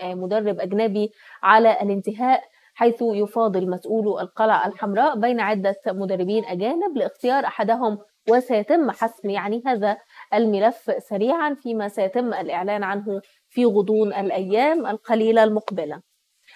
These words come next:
استبعد مسؤولو النادي الأهلي فكرة التعاقد الحقيقة مع مدرب مغمور من أوروبا لتدريب الفريق، وبيتفاوض الأهلي مع مدربين أوروبيين وأيضًا من أمريكا اللاتينية تمهيدًا للتعاقد مع أحدهم،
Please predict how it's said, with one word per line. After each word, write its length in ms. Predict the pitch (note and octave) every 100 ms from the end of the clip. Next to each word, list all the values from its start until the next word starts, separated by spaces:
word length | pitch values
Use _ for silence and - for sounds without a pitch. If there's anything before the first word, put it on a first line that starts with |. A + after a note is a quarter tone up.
| - - _ A#3
استبعد 580 | A#3+ D4+ D4+ C#4+ G#3+ A3+
مسؤولو 520 | A3+ A#3+ A3 C#4 D4+
النادي 280 | D4 C#4 D4
الأهلي 380 | B3 C#4 C#4+
فكرة 460 | C#4+ C#4+ C#4+ C#4 A#3+
التعاقد 460 | A3+ A3 A3+ - A#3+
الحقيقة 400 | A#3 A#3+ B3 B3+
مع 220 | A#3 C4+
مدرب 600 | D4 G#3+ A#3 B3+ A3+ F#3+
مغمور 600 | G3+ G3+ F#3+ G3+ A#3 C4
من 340 | A3+ B3 B3+
أوروبا 480 | A#3+ D#3+ G3 C#4 C#4
لتدريب 720 | G#3 F#3+ F#3 F#3+ F#3 B3 G#3+
الفريق، 500 | - F#3 G3+ A3 C#4+ G3
وبيتفاوض 1040 | G3+ A#3+ A3+ G3 G3+ G#3 C4 A#3 F#3+ F#3+ - _ - - G3
الأهلي 480 | F#3+ A#3+ A#3+ A#3+ A#3
مع 340 | A3 A#3 D4 F4+
مدربين 560 | C#4 A3 G3+ A3 A#3+
أوروبيين 720 | A3 G#3 G#3 - F#3+ A3+ D#4 D#4
وأيضًا 560 | B3 A#3+ A#3+ G#3 G#3+
من 220 | G#3+ F#3+
أمريكا 420 | - F#3+ C4 - A3
اللاتينية 640 | F#3+ - G#3+ A3 A3 A3+ - - -
تمهيدًا 420 | D4 F#4 E4 C4
للتعاقد 800 | B3 G3 A#3 B3 G#3+ C4 B3 G3
مع 240 | G#3 A3
أحدهم، 420 | - G3 F#3+ D4